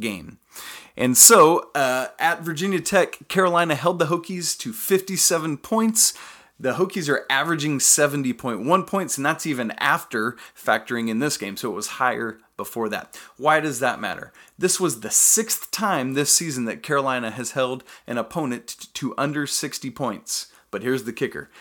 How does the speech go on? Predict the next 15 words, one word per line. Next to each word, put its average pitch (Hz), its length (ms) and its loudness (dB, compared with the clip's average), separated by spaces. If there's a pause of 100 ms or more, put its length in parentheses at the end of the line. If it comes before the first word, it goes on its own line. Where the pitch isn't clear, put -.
(180)
This 117 280 -4
was 143 160 0
the 117 100 -4
first - 460 -2
time 117 580 -4
on 101 200 -6
the 104 80 -6
road. 95 400 -6 (340)
And 113 120 -6
so 123 140 0
the 110 120 -6
Carolina 151 460 0
defense 127 460 -4
stepping 151 440 0
up, 117 260 -4